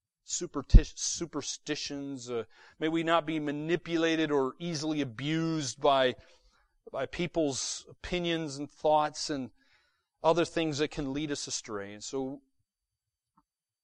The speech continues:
may we know the truth here. May we know Jesus. He speaks to us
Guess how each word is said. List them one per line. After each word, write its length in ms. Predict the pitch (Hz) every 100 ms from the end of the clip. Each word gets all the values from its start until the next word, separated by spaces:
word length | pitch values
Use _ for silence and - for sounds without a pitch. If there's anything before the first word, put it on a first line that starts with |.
| _ -
may 180 | 139 147
we 180 | 175 170
know 180 | 156
the 120 | 147 135
truth 400 | - 151 110 -
here. 300 | 104 92 - _ _ _ _ _ _ _ _ _ _ _ _ _ _
May 140 | 135 156
we 120 | 170
know 160 | 170
Jesus. 720 | 139 135 143 120 110 - - - _ _ _ _ _ _ _ _ _
He 160 | - 165
speaks 340 | - 180 151 -
to 160 | 156
us 520 | 143 131 - - -